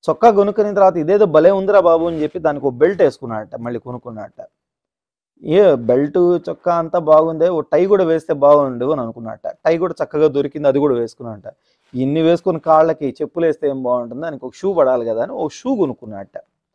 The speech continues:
షూ అంతా వేసుకున్న తర్వాత వాడిని పోయి అందంగా చూసుకుంటే, పైన ఎక్కడో ఏదో వ్యత్యాసం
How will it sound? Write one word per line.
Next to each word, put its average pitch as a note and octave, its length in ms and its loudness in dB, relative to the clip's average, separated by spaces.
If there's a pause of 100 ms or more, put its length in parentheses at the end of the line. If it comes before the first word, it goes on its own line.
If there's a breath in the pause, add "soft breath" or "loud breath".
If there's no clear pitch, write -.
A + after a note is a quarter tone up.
(520)
షూ A3+ 240 -4
అంతా G#3+ 260 4
వేసుకున్న F#3+ 420 0
తర్వాత F3 240 2
వాడిని D#3 240 0
పోయి F3+ 120 2
అందంగా D#3+ 380 -2
చూసుకుంటే, B2+ 560 -8 (420)
పైన F#3+ 220 -8
ఎక్కడో A3 600 -4
ఏదో F#3+ 340 2
వ్యత్యాసం G3+ 500 0